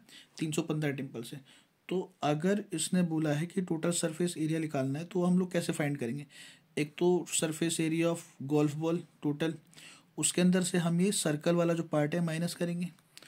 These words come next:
ठीक है। और ये जो अंदर का जो पार्ट है, जो चीज़ नज़र आ रही है बाहर से, अगर आप इसमें गोल्फ बॉल में टच करोगे तो आपकी उंगली इस तरीके से अंदर जा सकती है, मतलब ये सर्कल यहाँ से कटा हुआ है और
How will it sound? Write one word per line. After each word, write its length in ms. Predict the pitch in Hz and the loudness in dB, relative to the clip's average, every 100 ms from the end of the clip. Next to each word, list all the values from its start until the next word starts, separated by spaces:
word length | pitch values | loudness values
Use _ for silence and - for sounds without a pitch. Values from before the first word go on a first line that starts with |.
| - - _ - | -20 -20 _ -6
ठीक 180 | 175 208 | -2 -2
है। 60 | - - | -2 0
और 180 | 165 170 | 2 4
ये 80 | 175 | 2
जो 100 | 214 - | 0 -2
अंदर 320 | 165 160 185 | -2 0 0
का 120 | 185 | 2
जो 100 | 180 175 | 2 2
पार्ट 320 | 160 135 135 | 2 0 -2
है, 100 | 127 | -8
जो 200 | 135 156 | -4 -2
चीज़ 180 | 156 180 | 2 2
नज़र 280 | 165 156 143 | 2 2 2
आ 60 | |
रही 120 | 131 | 0
है 60 | 131 | -2
बाहर 200 | 123 131 | -4 -4
से, 100 | 139 | -4
अगर 120 | 139 | -4
आप 120 | 143 | -4
इसमें 320 | 143 - 156 160 - - - | -4 -6 -6 -8 -16 -20 -2
गोल्फ 220 | 147 147 | 2 2
बॉल 120 | 156 | 2
में 100 | 175 | 0
टच 180 | 175 160 | 0 -2
करोगे 280 | - 156 165 | -2 -2 -2
तो 240 | 180 196 - 147 | -4 -6 -4 -4
आपकी 340 | 143 - 170 | -6 -4 -2
उंगली 220 | 160 160 | -2 -4
इस 180 | 175 170 | -4 -4
तरीके 220 | - 160 | -4 -4
से 120 | 165 175 | -2 0
अंदर 200 | 160 147 | 0 0
जा 120 | 131 | 0
सकती 280 | 131 131 165 | -2 -6 -6
है, 60 | |
मतलब 280 | 170 185 190 - - - - | -4 -4 -6 -8 -20 -16 -4
ये 80 | 165 | -2
सर्कल 360 | - 151 151 175 | 0 0 0 0
यहाँ 200 | 165 156 | 0 -4
से 260 | 175 190 190 _ - | -2 -2 -4 _ -4
कटा 200 | 156 147 | 0 0
हुआ 180 | 117 | -2
है 100 | 127 - - - _ | -6 -12 -20 -20 _
और 200 | 156 - | -6 -6